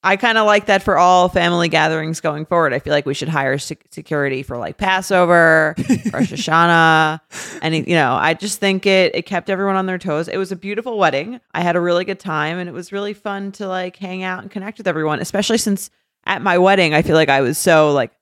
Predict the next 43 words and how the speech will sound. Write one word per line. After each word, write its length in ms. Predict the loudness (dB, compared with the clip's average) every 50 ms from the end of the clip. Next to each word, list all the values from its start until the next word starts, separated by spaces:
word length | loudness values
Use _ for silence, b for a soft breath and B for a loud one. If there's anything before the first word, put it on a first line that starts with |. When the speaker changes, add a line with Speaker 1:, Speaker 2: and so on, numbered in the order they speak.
| _ _ _ _
Speaker 1:
busy 540 | 2 4 4 4 4 2 0 0 0 0 -2
and 100 | -2 -4
had, 300 | -4 -2 -2 -2 -2 -2
like, 180 | -4 -4 -2 -2
Speaker 2:
Right. 380 | 0 0 0 -2 -4 -6 -8 -6
Speaker 1:
so 120 | -4 -2
much 240 | -2 -2 -2 -2 -2
going 240 | -2 -2 0 0 2
on, 320 | 2 4 4 4 2 2
and 100 | 0 -2
also 220 | -4 -4 -6 -6 -8
my 160 | -6 -6 -2
friends 340 | 0 0 0 0 0 -2 0
there 260 | 2 2 2 2 2
and 80 | 0 -2
everything 300 | -4 -6 -8 -8 -4 -2
else. 380 | 0 0 0 0 -4 -6 -6
Like, 280 | -4 -4 -4 -6 -8 _ _ _ _ _ _ _ -8
I 80 | -8 -6
didn't 160 | -6 -8 -8
really 220 | -8 -8 -8 -8
get 200 | -6 -8 -8 -8 _
to 100 | -14 -12
do 540 | -10 -8 -6 -6 -6 -6 -6 -8 -10 -12 -14 _ _ _ -12
the 80 | -10
bonding, 800 | -6 -2 -2 0 0 0 0 -2 -2 -4 -6 -8 -12 -16 -16 -18 _ _ _ _ -14
like, 300 | -12 -12 -12 -12 -14 -18 _ _ _ _ _ _ _
for 120 | -12 -8 -6
this 200 | -6 -6 -6 -4
wedding, 400 | -4 -4 -4 -4 -6 -10 -12 -14
so 160 | -16 -18 -16
that 140 | -14 -14 -14
was 140 | -14 -16 -16
really 220 | -16 -16 -16 -16
fun 200 | -16 -16 -18 -18
for 140 | -16 -16 -18
me. 240 | -20 -20 -20 -20 _ _ _ _ _
Speaker 2:
Yeah. 400 | -6 -2 0 0 0 0 -2 -6 -12 -20 _ _
And, 240 | -2 0 0 0 -2 -4
you 140 | -2 -2 0
know, 140 | 2 2 0
and 140 | 0 -2 -2
John, 460 | -2 0 0 0 0 -2 -2 -6 -8